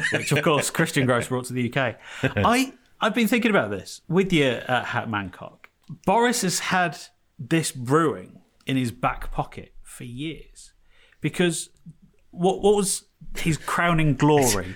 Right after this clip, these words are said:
Speaker 2: <laughs> You're making it sound like a rotting tissue there that he should have taken,
Speaker 1: What?
Speaker 2: a, a rotting handkerchief.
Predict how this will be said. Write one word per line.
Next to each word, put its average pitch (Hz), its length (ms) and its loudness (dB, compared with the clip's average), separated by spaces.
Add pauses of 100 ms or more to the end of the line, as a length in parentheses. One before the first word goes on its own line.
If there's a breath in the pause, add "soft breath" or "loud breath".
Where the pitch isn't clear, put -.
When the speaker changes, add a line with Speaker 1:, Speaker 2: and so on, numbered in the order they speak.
Speaker 2:
<laughs> - 80 -20
You're 143 100 2
making 190 200 2
it 147 100 2
sound 160 180 0
like 156 100 2
a 139 60 2
rotting 131 400 2
tissue 139 440 2
there 92 200 4
that 98 140 2
he 110 60 2
should 110 200 2
have 98 80 2
taken, 107 340 2
Speaker 1:
What? 107 100 -2
Speaker 2:
a, 110 140 2
a 120 40 2
rotting 120 260 2
handkerchief. 110 580 -2